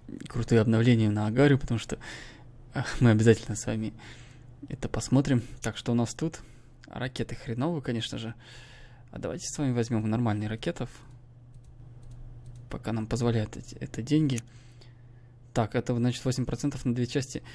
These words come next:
Выбить из противника в десять раз. Десять процентов, минимальная масса — сто шестьдесят. Часть десять процентов, а тут две части по восемь процентов. Ну, давайте все-таки вот это, хотя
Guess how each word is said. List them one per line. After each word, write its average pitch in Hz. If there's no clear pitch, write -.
Выбить 143
из -
противника 139
в 117
десять 127
раз. -
Десять 123
процентов, 143
минимальная 117
масса — 131
сто -
шестьдесят. -
Часть 123
десять 123
процентов, 127
а -
тут -
две 127
части -
по 117
восемь 110
процентов. -
Ну, 123
давайте 160
все-таки -
вот 127
это, 117
хотя 147